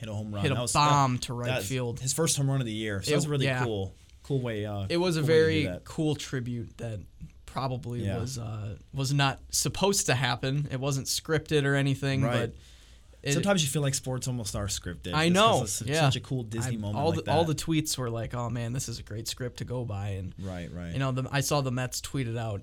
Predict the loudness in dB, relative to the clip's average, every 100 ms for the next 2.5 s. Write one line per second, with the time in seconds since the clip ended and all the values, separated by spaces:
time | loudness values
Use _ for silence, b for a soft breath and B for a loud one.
0 | -8 -8 -6 -8 -10 -18 -20 -20 -6 -2
1 | -2 0 -2 0 -2 -4 -2 -2 0 0
2 | 2 2 4 2